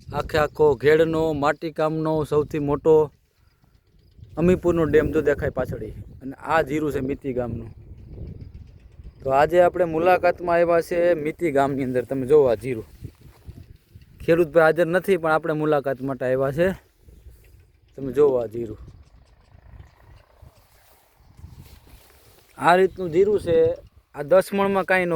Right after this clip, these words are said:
ઘટે આ જીરામાં. જબરજસ્ત ફ્લાવરિંગ છે આમાં. અને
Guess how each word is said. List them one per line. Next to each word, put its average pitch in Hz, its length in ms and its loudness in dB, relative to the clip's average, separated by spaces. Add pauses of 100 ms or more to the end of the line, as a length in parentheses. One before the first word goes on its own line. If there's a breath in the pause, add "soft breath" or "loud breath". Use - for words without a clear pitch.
ઘટે 139 180 -2
આ 123 120 -2
જીરામાં. 117 400 -8 (1400)
જબરજસ્ત 165 540 2
ફ્લાવરિંગ 170 420 0
છે 143 160 0
આમાં. 127 240 -10 (1300)
અને 156 240 -2